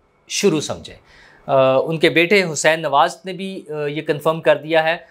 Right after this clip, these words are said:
और मुनीज़ जहांगीर ने भी ट्वीट किया है कि नवाज शरीफ साहब की दुबई रवानगी से पहले उनसे मुलाकात हुई है,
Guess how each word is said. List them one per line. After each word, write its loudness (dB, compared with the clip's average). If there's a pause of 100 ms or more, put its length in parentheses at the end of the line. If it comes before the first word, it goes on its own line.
(200)
और 2
मुनीज़ -4
जहांगीर 0
ने 2
भी -2
ट्वीट -8
किया 2
है 2 (360)
कि 2
नवाज 4
शरीफ -2
साहब 2
की -12 (360)
दुबई 4
रवानगी 2
से -6
पहले 0
उनसे -6
मुलाकात 0
हुई -6
है, -2